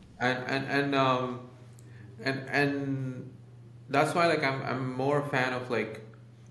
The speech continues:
tracking five to ten benchmarks at once rather than one benchmark.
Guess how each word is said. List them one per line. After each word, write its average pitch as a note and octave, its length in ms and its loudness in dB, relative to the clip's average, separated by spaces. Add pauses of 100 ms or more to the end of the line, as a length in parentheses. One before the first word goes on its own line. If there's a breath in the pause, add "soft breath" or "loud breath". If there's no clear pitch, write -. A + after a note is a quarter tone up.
(200)
tracking A#2+ 920 0
five A#2 240 4
to A2 80 -4
ten G#2+ 220 -2
benchmarks G#2 540 -4
at - 120 -10
once G2 420 -8
rather G2+ 220 -2
than G2 220 -8
one G2+ 260 -6
benchmark. - 500 -8